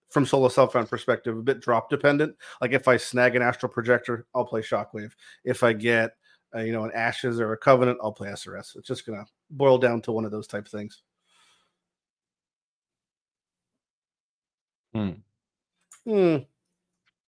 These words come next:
Speaker 2: Yeah, but i-, is it really, like, a s-, a thing that we need to approach with, like,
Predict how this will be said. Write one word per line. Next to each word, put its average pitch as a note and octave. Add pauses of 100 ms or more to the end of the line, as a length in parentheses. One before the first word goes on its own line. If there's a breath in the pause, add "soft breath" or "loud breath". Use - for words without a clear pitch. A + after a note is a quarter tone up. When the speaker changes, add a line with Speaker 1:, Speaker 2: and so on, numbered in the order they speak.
(180)
Speaker 2:
Yeah, B2+
but A#2
i-, B2
is D#3
it G3
really, F3+
like, C3+
a C3
s-, -
a -
thing A2
that F2
we F2
need F2
to F2
approach F2+ (100)
with, E2+
like, D#2